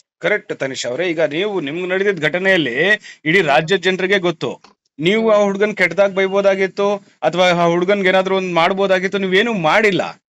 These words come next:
Speaker 1: ಕಾನೂನ್ ಮೊರೆ ಹೋದ್ರಿ ನೀವು.
Speaker 2: ಸರ್, ನನಗೂ
Speaker 1: ಅದೇ
Speaker 2: ಅವ್ರಿಗೂ
Speaker 1: ದರ್ಶನ್
Speaker 2: ಕಂಪ್ಯಾರಿಸನ್
Speaker 1: ಹೋಗ್ಬೋದಾಗಿತ್ತಲ್ಲ
Speaker 2: ಬೇಡ.
Speaker 1: ಅಂತ
Speaker 2: ಏನ್
Speaker 1: ಪ್ರಶ್ನೆ
Speaker 2: ಗೊತ್ತಾ?
Speaker 1: ಆಗ್ತಿರೋದು. ಹ್ಮ್.
Speaker 2: ಏನ್ ಗೊತ್ತಾ? ನನಗೂ ಅವ್ರಿಗೂ ಕಂಪ್ಯಾರಿಸನ್ ಬೇಡ. First thing is that
Speaker 1: ಹ್ಮ್.
Speaker 2: ನನಗೆ ಕ್ಯಾಮೆರಾ ಮುಂದೆ ನಡೆದಿದ್ದು.
Speaker 1: ಹ್ಮ್, ಹೌದು.
Speaker 2: ಓಕೆ,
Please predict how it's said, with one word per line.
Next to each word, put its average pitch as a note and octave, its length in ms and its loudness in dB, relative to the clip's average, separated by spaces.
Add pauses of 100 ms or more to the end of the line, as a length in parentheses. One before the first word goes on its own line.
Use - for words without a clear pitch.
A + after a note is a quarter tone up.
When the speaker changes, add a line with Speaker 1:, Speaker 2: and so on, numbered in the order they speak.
(120)
Speaker 1:
ಕಾನೂನ್ B3 400 2
ಮೊರೆ A3 160 2
ಹೋದ್ರಿ C#3+ 340 -2
ನೀವು. A2+ 220 -16
Speaker 2:
ಸರ್, A#3 140 -8
ನನಗೂ A3+ 520 -10
Speaker 1:
ಅದೇ A#3 200 2
Speaker 2:
ಅವ್ರಿಗೂ G#3+ 120 0
Speaker 1:
ದರ್ಶನ್ - 0 -
Speaker 2:
ಕಂಪ್ಯಾರಿಸನ್ D4 420 4
Speaker 1:
ಹೋಗ್ಬೋದಾಗಿತ್ತಲ್ಲ A#3+ 720 2
Speaker 2:
ಬೇಡ. G#3+ 80 4
Speaker 1:
ಅಂತ A#3+ 140 -2
Speaker 2:
ಏನ್ A3 220 0
Speaker 1:
ಪ್ರಶ್ನೆ E3+ 280 -2
Speaker 2:
ಗೊತ್ತಾ? D3 180 -4
Speaker 1:
ಆಗ್ತಿರೋದು. B2 160 -10
ಹ್ಮ್. C#3 360 -6
Speaker 2:
ಏನ್ A3 160 -10
ಗೊತ್ತಾ? F#3+ 240 -12
ನನಗೂ G#3 340 -8
ಅವ್ರಿಗೂ A3 220 -10
ಕಂಪ್ಯಾರಿಸನ್ G3+ 720 -12
ಬೇಡ. E3+ 220 -12
First - 340 -18
thing A3+ 220 -14
is F#3+ 100 -20
that C4 240 -10
Speaker 1:
ಹ್ಮ್. C#3+ 480 -10 (140)
Speaker 2:
ನನಗೆ B3 720 -8 (100)
ಕ್ಯಾಮೆರಾ G#3+ 300 -6
ಮುಂದೆ A3+ 340 -6
ನಡೆದಿದ್ದು. E3+ 460 -10
Speaker 1:
ಹ್ಮ್, - 460 -6
ಹೌದು. G2 540 -10 (1000)
Speaker 2:
ಓಕೆ, F3+ 160 -14